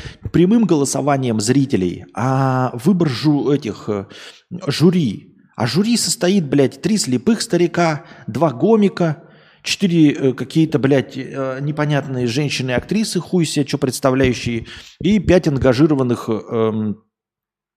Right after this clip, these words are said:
пролоббированных, э, спонсоров. Че вы хотели? Не, блядь, ребят, не нравится результат, ну пойдите поучаствуйте. Вот пойдите просто поучаствуйте в этом конкурсе,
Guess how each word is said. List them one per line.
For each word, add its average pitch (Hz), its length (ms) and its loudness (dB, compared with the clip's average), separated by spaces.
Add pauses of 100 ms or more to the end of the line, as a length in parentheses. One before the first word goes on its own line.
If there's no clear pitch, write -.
(540)
пролоббированных, 117 800 4 (480)
э, 110 720 -2
спонсоров. - 720 -4 (1160)
Че - 280 -2
вы 220 100 -2
хотели? 190 380 0
Не, 147 280 -4
блядь, 175 400 0
ребят, 196 320 0
не 175 120 6
нравится 180 400 4
результат, 165 400 0
ну 151 80 0
пойдите 175 420 -2
поучаствуйте. 135 680 -4
Вот 143 180 -8
пойдите 165 460 -2
просто - 340 -6
поучаствуйте 143 800 -4
в 175 60 -4
этом 185 180 0
конкурсе, 170 540 -2